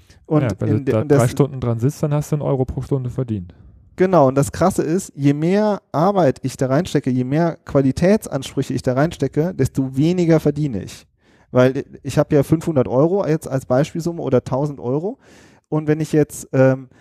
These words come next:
Speaker 1: wenn ich da jetzt, äh, f-, zehn, fünf Stunden mehr reinstecke, dann sinkt ja quasi mein Stundensatz. Ja?
Speaker 2: Hm.
Speaker 1: <laughs> Also ich, äh, ich, und das ist wirklich das Elend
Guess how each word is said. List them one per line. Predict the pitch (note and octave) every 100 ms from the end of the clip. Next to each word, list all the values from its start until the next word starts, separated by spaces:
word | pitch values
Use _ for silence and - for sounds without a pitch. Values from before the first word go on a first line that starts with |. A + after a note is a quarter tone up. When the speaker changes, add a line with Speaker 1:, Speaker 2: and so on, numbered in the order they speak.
| _ _
Speaker 1:
wenn | C#3+ D3+
ich | C#3+
da | C#3+
jetzt, | C3+ C3+ -
äh, | C3+ A#2+
f-, | C3+ C3+ -
zehn, | D#3+ C#3
fünf | F3+ -
Stunden | E3+ C#3+
mehr | C#3 A3
reinstecke, | C#3+ A#2 - B2+ - F3
dann | C#3+ C#3+ C3+
sinkt | D3+ G#3 -
ja | A#2+ A2+
quasi | A#2+ A#2+ B2 D3
mein | C#3
Stundensatz. | C#3 F#3 F#3+ C3 G#2+ F2+ - -
Ja? | A2+ F#3+
Speaker 2:
Hm. | - - B2+
Speaker 1:
<laughs> | C#3+
Also | E3 D3+ C3+ - - - - -
ich, | C#3+ - C3+
äh, | C3+ C3 B2+ _ _ -
ich, | C#3 - C3+
und | C#3 C#3
das | C#3+
ist | D#3
wirklich | E3+ - D3
das | - C#3 -
Elend | D3 D#3 G#3+ F3 F3+ F3